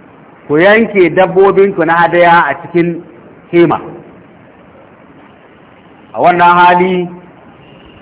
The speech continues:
duwatsu na ga sunan manya-manyan falallai. In ka kafa tentin kanan, wani tenti ne yana can nashi gaba, kila tsakanin garshi akwai tazara.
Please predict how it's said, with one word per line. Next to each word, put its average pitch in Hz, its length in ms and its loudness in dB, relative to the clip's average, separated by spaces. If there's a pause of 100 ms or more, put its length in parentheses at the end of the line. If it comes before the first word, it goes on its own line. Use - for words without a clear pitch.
(1200)
duwatsu 165 440 0
na 170 140 2
ga 143 180 0
sunan 160 220 -2
manya-manyan 156 540 0
falallai. 117 400 -4 (3000)
In 160 160 -6
ka 185 160 2
kafa 175 240 0
tentin 170 320 -2
kanan, 170 320 0 (2500)
wani 170 240 0
tenti 185 400 -2
ne 170 140 0
yana 170 340 2
can 160 140 0
nashi 165 320 0
gaba, 156 540 0
kila 165 140 -4
tsakanin 156 360 -4
garshi 147 220 -6
akwai 127 180 -6
tazara. 117 320 -4